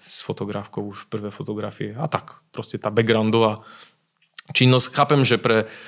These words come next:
pre, pre nejakú časť ľudí, ktorí boli do toho projektu zapojení a nebolo, nebolo ich málo, my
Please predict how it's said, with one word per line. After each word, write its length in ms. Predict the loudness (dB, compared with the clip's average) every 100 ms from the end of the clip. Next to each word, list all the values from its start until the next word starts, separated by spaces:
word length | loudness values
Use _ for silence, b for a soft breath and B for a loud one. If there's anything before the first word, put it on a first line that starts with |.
| B -2
pre, 400 | 2 2 2 -2
pre 240 | 0 2
nejakú 400 | 2 2 2 0
časť 240 | 0 2
ľudí, 240 | 2 2 2 0
ktorí 240 | -2 0
boli 240 | 2 2
do 80 | 0
toho 220 | 0 0
projektu 340 | 2 0 0 0
zapojení 560 | 0 2 0 2 0
a 80 | 0
nebolo, 400 | 0 2 0 -4 _ _ -6
nebolo 320 | -4 0 0
ich 140 | 2
málo, 500 | 2 4 2 0 -6 -8
my 260 | -6 -6